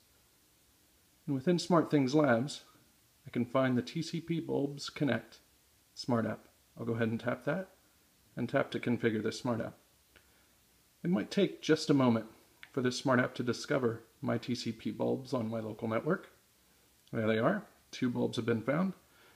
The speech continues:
I'm going to go ahead and tap to choose which ones I want to add to SmartThings.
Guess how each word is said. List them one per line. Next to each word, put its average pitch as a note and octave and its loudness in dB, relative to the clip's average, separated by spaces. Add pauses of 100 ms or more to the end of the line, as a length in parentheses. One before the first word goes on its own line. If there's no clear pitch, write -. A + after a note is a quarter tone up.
(240)
I'm F3+ 0
going F3 2
to C#3+ 2
go C#3+ 6
ahead B2+ 4
and A#2+ 0
tap - 2 (200)
to B2 -12
choose B2 2
which A2+ -4
ones A2+ -2 (460)
I A#2+ -2
want A#2 0
to B2+ -2
add A2+ -2
to - -12
SmartThings. A#2+ -4